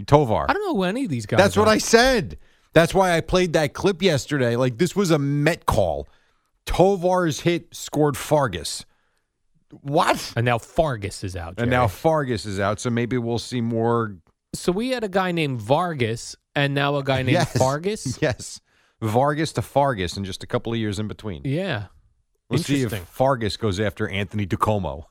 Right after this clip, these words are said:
Speaker 1: <laughs>
Speaker 2: 'Cause everybody does that Seinfeld Vargas thing for both
Speaker 1: Yes.
Speaker 2: Vargas and Fargus.
Speaker 1: Now you've got Fargus.
Speaker 2: Vargas.
Speaker 1: Who's now out.
Speaker 2: Vargas.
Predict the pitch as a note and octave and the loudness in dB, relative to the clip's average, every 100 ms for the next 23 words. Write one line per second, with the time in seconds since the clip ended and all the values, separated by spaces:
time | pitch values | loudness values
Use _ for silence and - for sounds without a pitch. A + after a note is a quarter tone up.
0 | - - - _ - - _ - - F#3+ | -10 -8 -8 _ -10 -10 _ -2 0 -2
1 | G3 G3 F#3+ F3+ D3+ E3+ D3 D#3+ C#3+ - | 0 0 0 0 0 0 0 0 0 0
2 | D#3+ D#3 D3 D#3 C#3+ C3+ B2 A#2 C#3 D#3+ | 2 0 0 0 0 -2 -6 -2 0 0
3 | B2 F#2+ - A2+ F#2+ G#2+ - C#3 B2+ A2+ | -4 -8 -6 -6 -6 -12 -6 -2 -2 2
4 | B2+ G#3+ G3+ A#2 C#3+ C#3 C#3 C3 - C#3+ | 4 4 4 2 2 2 0 -2 -2 -2
5 | D3+ - A2+ F#2+ E2 E2 B2 B2 B2+ G#2+ | -2 -2 -2 -2 -8 -4 0 2 0 0
6 | F#2 - _ - - - - - - - | -4 -4 _ -20 -8 -8 -8 -12 -18 -18
7 | A2+ A2 - - G#2+ - - - A#2 A2 | -16 -18 -16 -14 -14 -14 -18 -12 -8 -2
8 | C3 F3+ F3 F2 _ A#2 G#2+ A#2+ G#2+ F#2 | 0 2 0 -4 _ -8 -4 -2 -4 -10
9 | - - | -16 -16